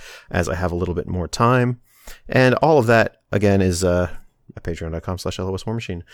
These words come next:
You can find our Facebook page. It's called Line of Sight. Our Discord is in the show lo-, show notes for all of these podcasts. And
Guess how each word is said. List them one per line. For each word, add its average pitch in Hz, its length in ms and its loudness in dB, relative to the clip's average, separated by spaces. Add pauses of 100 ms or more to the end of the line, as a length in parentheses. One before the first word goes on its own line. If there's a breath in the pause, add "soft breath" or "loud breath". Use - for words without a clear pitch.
(180 loud breath)
You 147 140 0
can 160 100 0
find 156 240 0
our 185 80 2
Facebook - 320 -4
page. 180 220 -2
It's 120 80 -14
called 87 160 -4
Line 87 160 -2
of 82 80 -6
Sight. - 320 -6 (160)
Our 85 120 -4
Discord 104 360 2
is 92 80 2
in 98 60 0
the 90 60 0
show 113 300 4
lo-, 117 240 2
show 135 380 4
notes 107 400 2
for - 180 -2
all 95 140 6
of 92 80 2
these 90 140 0
podcasts. 95 720 -2 (600 loud breath)
And 110 540 6